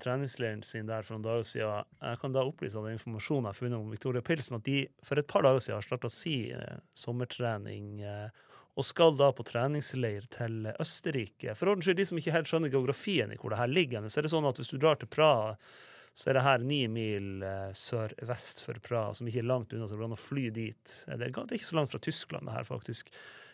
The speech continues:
Eh, uansett, eh, de er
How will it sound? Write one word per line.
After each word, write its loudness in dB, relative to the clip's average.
Eh, 4
uansett, 4
eh, 0
de 0
er 6